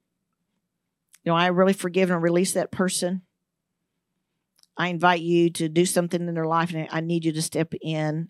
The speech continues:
and restore and heal." And sometimes that restoration, uh, we're really, if,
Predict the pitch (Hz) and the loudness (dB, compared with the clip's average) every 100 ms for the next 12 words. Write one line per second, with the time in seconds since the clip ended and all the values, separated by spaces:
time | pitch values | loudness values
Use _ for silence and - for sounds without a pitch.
0 | _ 156 151 151 156 - - 160 160 160 | _ -6 -4 -2 -2 -2 -2 0 0 -2
1 | 165 156 113 127 _ _ _ _ _ _ | 0 0 0 -6 _ _ _ _ _ _
2 | _ _ - _ _ 180 175 - 277 392 | _ _ -20 _ _ -4 -2 2 0 2
3 | 254 208 190 185 185 190 - 185 185 190 | 2 2 2 2 -2 -2 2 2 4 4
4 | 190 190 170 190 220 - 180 175 - - | 4 0 2 4 4 4 2 0 -8 -20
5 | _ - 180 170 175 165 220 214 - 202 | _ -2 2 4 4 6 6 6 4 0